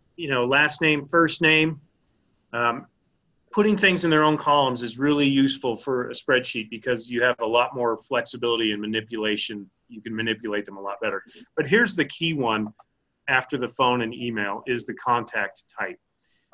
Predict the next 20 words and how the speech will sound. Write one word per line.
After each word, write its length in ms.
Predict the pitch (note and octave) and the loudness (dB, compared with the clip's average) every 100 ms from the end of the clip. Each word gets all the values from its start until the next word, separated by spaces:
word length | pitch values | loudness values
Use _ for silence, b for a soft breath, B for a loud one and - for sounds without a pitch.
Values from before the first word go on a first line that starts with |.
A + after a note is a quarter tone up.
| - | -6
The 60 | C#3+ | 2
more 280 | E3+ G#3+ | 6 6
work 240 | G#3+ F#3+ F#3+ | 8 6 4
you 100 | F3 | 0
can 140 | D#3+ | 0
do 160 | C#3+ D3+ | 6 4
with 140 | D3 | 4
your 100 | C#3 | -4
spreadsheet 480 | C3 D3+ C#3 - C#3 | -2 2 2 2 0
at 120 | C3 | 0
the 80 | A#2 | -4
front 320 | - C#3+ C#3+ | -2 0 2
end 220 | B2 A2+ | 2 2
about 280 | G#2+ A2+ A2 | 0 0 -2
contact 540 | - C3 C3 C3 A2+ - | -6 -6 -6 -4 -6 -2
type, 200 | A2 G#2 | -4 -4
the 60 | B2+ | -10
easier 400 | C#3 C3+ C3+ B2+ | -8 -4 2 4
it 60 | |
is 220 | A#2+ A#2+ | 4 2